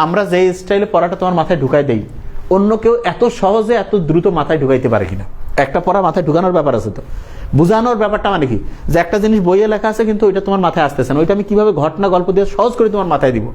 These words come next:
এইটা যে সবচেয়ে দ্রুত সহজভাবে পাবে সে নাম্বার ওয়ান টিচার। তাহলে এইটা তুমি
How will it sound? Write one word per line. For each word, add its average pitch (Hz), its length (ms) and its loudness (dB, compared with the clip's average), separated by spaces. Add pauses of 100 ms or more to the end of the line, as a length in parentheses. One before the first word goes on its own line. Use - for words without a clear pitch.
(440)
এইটা 220 180 2 (160)
যে 233 80 4 (140)
সবচেয়ে 262 340 0 (120)
দ্রুত 233 260 0 (420)
সহজভাবে 247 480 0
পাবে 247 180 0
সে 247 80 2 (220)
নাম্বার 165 200 0
ওয়ান 135 160 2
টিচার। 107 240 -2 (260)
তাহলে 240 160 2 (120)
এইটা 254 220 0
তুমি 269 100 4